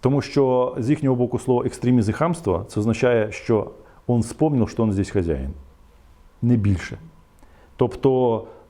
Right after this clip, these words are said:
е, якщо ти в себе на подвір'ї прибереш, тобі скажуть, що ти хам, ну, ти з-, знизиш плечима і подумаєш: ну, ладно, іди дальше. От, тому я не,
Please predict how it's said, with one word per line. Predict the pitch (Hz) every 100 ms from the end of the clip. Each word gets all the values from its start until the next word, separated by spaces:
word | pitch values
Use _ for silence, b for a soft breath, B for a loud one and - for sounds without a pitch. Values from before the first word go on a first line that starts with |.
| -
е, | 117 113 110 104 101
якщо | 110 - 135
ти | -
в |
себе | 131 120
на | 113
подвір'ї | 110 101 101
прибереш, | 98 110 107 131 135
тобі | - 98
скажуть, | - 101
що | -
ти | 110
хам, | - 131 123 - - b b b b b - -
ну, | 101 87
ти | 95
з-, | 82 82 82 82
знизиш | 80 104 92
плечима | - 98 - 110
і | 90
подумаєш: | 92 87 85 80 78 - -
ну, | 82 90 90 87 80 71 73 95 - 73
ладно, | 78 95 82 85 -
іди | 95 87 85
дальше. | 82 76 78 - - b b b b b b b -
От, | 104 190 190
тому | 131 170
я | 170
не, | 170